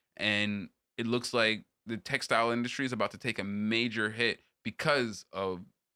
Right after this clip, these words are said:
the ramifications of what's happening in the ag-, agricultural sector, because there's been,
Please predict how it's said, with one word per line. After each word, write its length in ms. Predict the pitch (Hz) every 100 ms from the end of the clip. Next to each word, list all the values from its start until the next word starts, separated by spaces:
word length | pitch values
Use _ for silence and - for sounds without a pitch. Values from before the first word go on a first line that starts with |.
| _
the 140 | - 107
ramifications 720 | 104 101 - - 98 107 95
of 80 | 90
what's 120 | 92
happening 340 | 95 90 92 90
in 100 | 90
the 80 |
ag-, 200 | 69 82 - -
agricultural 540 | 95 - 90 - 95
sector, 340 | - 85 -
because 280 | 90 - 98
there's 140 | 104 92
been, 240 | 107 95